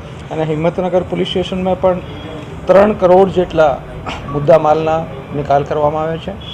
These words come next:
વાહનોમાં બી ચારસો જેટલા વાહનોના હરાજી કરવામાં આવી છે, જેમાં બત્રીસ લાખ જેટલા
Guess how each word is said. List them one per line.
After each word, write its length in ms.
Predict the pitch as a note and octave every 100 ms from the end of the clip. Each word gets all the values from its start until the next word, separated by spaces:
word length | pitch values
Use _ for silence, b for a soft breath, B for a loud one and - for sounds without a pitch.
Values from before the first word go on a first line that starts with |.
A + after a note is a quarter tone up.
| B B -
વાહનોમાં 560 | C#3 C#3 F3 G3 F#3+ F#3+
બી 100 | F#3
ચારસો 460 | - D#3+ E3 -
જેટલા 320 | G3+ F#3+ F3 E3+
વાહનોના 580 | D3 C#3+ D#3+ E3 D3 B2 - - - -
હરાજી 300 | C3 C#3 D#3+
કરવામાં 400 | E3+ E3 E3 E3
આવી 180 | D#3 D#3
છે, 260 | F3+ F#3+
જેમાં 380 | - C#3+ D3+ C#3+
બત્રીસ 400 | D3 - F3+ -
લાખ 260 | D#3 D3+ D3
જેટલા 400 | D3+ D3 D3